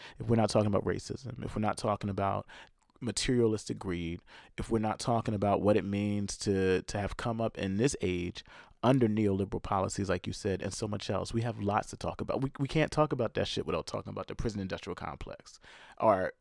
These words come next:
uh, for, for, for, for far lance-, less, um, fancier words, the fact that most of our people, whether, regardless if you're in the South or in the North or in the fucking West, you're in, locked up somewhere,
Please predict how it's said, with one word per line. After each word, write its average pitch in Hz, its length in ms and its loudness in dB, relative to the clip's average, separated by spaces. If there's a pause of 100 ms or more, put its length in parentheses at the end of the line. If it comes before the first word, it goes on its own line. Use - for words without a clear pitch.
(640)
uh, 110 80 6 (120)
for, 127 160 2 (280)
for, 117 300 4
for, 117 180 6
for 113 260 4
far 120 360 8
lance-, 120 460 2 (120)
less, 113 440 2 (480)
um, 98 500 -2
fancier 107 480 0
words, 101 340 4
the 104 60 2
fact 110 300 4
that 107 80 2
most 110 320 6
of 107 160 0
our 107 140 2
people, 104 400 0
whether, 107 260 -2
regardless 117 420 4
if 113 100 -4
you're 110 120 -4
in 104 60 -2
the 104 60 -4
South 117 360 2
or 107 40 0
in 101 40 0
the 104 80 2
North 117 320 2
or 110 60 -2
in 101 60 -2
the 92 60 -8
fucking 101 320 -2
West, 131 280 4
you're 107 120 4
in, 104 200 -2
locked 117 260 0
up - 100 -4
somewhere, - 460 -8